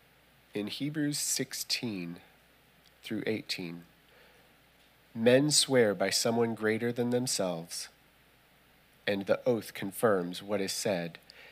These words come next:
and puts an end to all argument. Because God wanted to make the unchanging nature of his purpose to be very clear to his heirs of what was promised,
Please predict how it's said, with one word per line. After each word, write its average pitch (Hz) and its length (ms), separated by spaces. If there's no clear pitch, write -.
and 98 180
puts 123 240
an 143 100
end 95 300
to - 240
all 92 260
argument. 92 540
Because 113 360
God 127 360
wanted 131 280
to - 100
make 113 360
the - 180
unchanging 127 640
nature 98 380
of 101 200
his 101 140
purpose 110 520
to - 100
be 101 180
very 101 380
clear 113 360
to 101 160
his 101 280
heirs 87 500
of 98 140
what 104 160
was 101 140
promised, 85 600